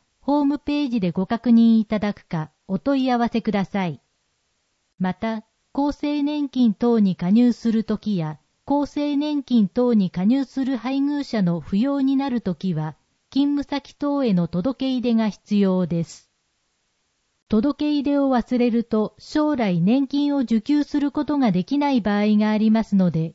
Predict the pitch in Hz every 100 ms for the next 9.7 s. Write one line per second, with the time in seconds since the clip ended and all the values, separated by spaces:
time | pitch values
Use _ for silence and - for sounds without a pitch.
0 | _ - 190 - 294 269 220 180 185 -
1 | 196 165 165 _ _ _ _ _ _ _
2 | _ _ _ _ _ _ _ _ 294 294
3 | - 302 302 285 302 285 226 196 170 165
4 | 170 _ 254 285 294 294 277 233 190 156
5 | 196 277 277 277 285 269 247 196 208 180
6 | 165 180 220 214 202 196 196 180 180 -
7 | 175 175 _ _ _ _ _ _ _ _
8 | - 294 294 294 294 294 277 285 - 285
9 | 277 254 254 262 180 160